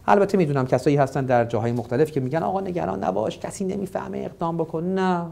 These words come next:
دقت کنید، اون کسی که این حرفا رو به شما می‌زنه در کنار شما نشسته زمانی که دارید، که شما قسم خورین و داره جوابتون به، اه، افسر مهاجرت دارین جواب میدین.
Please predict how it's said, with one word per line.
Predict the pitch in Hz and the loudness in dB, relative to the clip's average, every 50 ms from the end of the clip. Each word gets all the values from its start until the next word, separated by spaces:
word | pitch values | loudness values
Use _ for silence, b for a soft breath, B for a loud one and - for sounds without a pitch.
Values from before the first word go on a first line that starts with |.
| 165 - - - _ _ _ _ - - - - _ _ - - _ _ - _ - - - | -14 -18 -20 -20 _ _ _ _ -20 -20 -20 -20 _ _ -20 -20 _ _ -20 _ -10 -4 0
دقت | 107 - - 120 110 - | 0 0 0 -4 -8 -8
کنید، | - 113 110 113 117 - - _ b b b b b b b b b b b | -10 -14 -14 -14 -14 -18 -20 _ b b b b b b b b b b b
اون | 190 196 | -2 -2
کسی | 185 - - 262 262 - 185 | -2 -2 -2 -2 -2 -2 -2
که | 180 160 | -2 -2
این | 143 135 | -2 -2
حرفا | 135 131 131 - 139 | -2 -4 -2 -2 -2
رو | 131 | -2
به | 135 | -2
شما | 131 - 151 131 131 | -4 -4 -4 -4 -4
می‌زنه | 135 127 131 156 185 208 | -4 -4 -4 -4 -2 0
در | - 143 123 | 0 -2 -2
کنار | - - 135 127 123 | -4 -6 -6 -6 -6
شما | 117 - 143 143 156 | -6 -6 -6 -6 -4
نشسته | 165 160 160 156 143 - - 127 - - - - 104 95 90 87 - b b b b b b b b b | -4 -4 -6 -6 -8 -10 -10 -10 -12 -12 -12 -12 -12 -12 -12 -14 -18 b b b b b b b b b
زمانی | 131 120 117 123 131 123 120 120 117 117 117 | -8 -6 -4 -2 -2 -2 -2 -2 -2 -2 -4
که | 117 - | -4 -6
دارید، | 110 107 104 104 101 | -6 -6 -6 -8 -10
که | - - - 110 107 | -10 -10 -10 -10 -8
شما | - 113 110 107 | -8 -8 -8 -8
قسم | 107 107 101 - - 117 113 | -8 -8 -10 -8 -10 -10 -10
خورین | 117 - - 107 110 107 104 | -10 -10 -10 -10 -8 -8 -8
و | 98 | -8
داره | 104 104 98 | -8 -8 -8
جوابتون | - 104 95 98 95 101 - - 104 101 101 B B B B B B B | -6 -6 -6 -6 -6 -8 -10 -12 -14 -14 -16 B B B B B B B
به، | - 123 117 110 104 - - - | -4 -2 -2 -2 -4 -6 -8 -8
اه، | 104 104 98 98 - - - | -8 -6 -6 -6 -10 -10 -8
افسر | 110 110 - - 117 113 | -8 -8 -8 -6 -6 -6
مهاجرت | 110 104 101 107 101 107 101 | -6 -6 -8 -8 -8 -8 -10
دارین | 92 101 95 90 | -10 -10 -10 -12
جواب | 92 87 82 76 - | -12 -14 -14 -16 -18
میدین. | 82 - - | -20 -20 -20